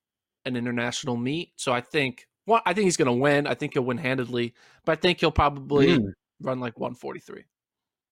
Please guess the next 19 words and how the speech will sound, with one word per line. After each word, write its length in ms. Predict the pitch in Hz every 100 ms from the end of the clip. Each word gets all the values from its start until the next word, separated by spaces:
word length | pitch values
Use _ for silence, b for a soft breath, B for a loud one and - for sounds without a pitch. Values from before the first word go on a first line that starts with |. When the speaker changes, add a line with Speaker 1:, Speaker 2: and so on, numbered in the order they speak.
| _ _ _ _ _ -
Speaker 2:
Mm. 260 | 113 101 - _ _ _ _ _ _ _ _ _ _ -
I 80 | 131
don't 180 | 156 139
think 160 | 135
Amos 400 | 120 117 113 104
is 140 | 113 104
in 160 | 104
one 200 | 104 104
forty-one 480 | 95 117 104 104 104
shape. 420 | 101 113 104 - - _ _ -
So 180 | 110 95
I 80 |
think 260 | 98 110 - - _ _ -
that 400 | 107 107 110 - -
scenario 680 | - 123 110 107 107 104 107 131
where 360 | - 104 98 - _ _ _ _ _ -
he 220 | - 113
would 160 | 104
pull 400 | - 117 107 -